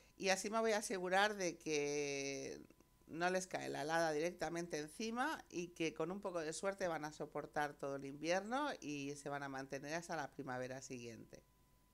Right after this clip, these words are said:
Esto que estáis viendo aquí, que parece una escena de Halloween, es en realidad mi estanquito, el que tengo contiguo al estanque de Golfis, donde tengo las Platis variatus,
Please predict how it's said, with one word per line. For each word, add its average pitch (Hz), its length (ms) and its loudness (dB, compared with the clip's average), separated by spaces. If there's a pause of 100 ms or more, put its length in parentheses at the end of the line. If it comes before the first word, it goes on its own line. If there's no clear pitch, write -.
(1600)
Esto 262 260 2
que 262 100 -2
estáis 208 240 0
viendo 185 240 0
aquí, 196 280 0
que 175 120 0
parece 160 540 0
una 160 160 -2
escena 160 340 -2
de 139 120 -2
Halloween, 156 600 2 (600)
es 202 220 4
en 214 160 0
realidad 185 500 6
mi 202 140 -2
estanquito, 160 760 -2 (340)
el 151 140 0
que 151 120 2
tengo 185 340 2
contiguo 156 600 2
al 127 180 0
estanque 170 380 0
de 139 120 4
Golfis, 160 460 0
donde 151 280 0
tengo 165 220 0
las 151 180 0
Platis 165 400 -2
variatus, 160 640 0